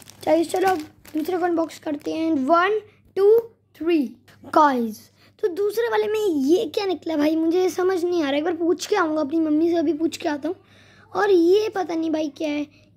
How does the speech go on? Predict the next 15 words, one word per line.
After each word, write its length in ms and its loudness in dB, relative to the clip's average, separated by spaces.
ये 160 4
भी 80 4
कुछ 280 -2
खाने 360 0
का 100 -2
ही 120 4
आइटम 400 0
है। 160 0
ये 160 6
मुझे 220 -4
ज़्यादा 260 -2
अच्छा 260 -4
लग 200 -4
रहा 120 0
है 100 -6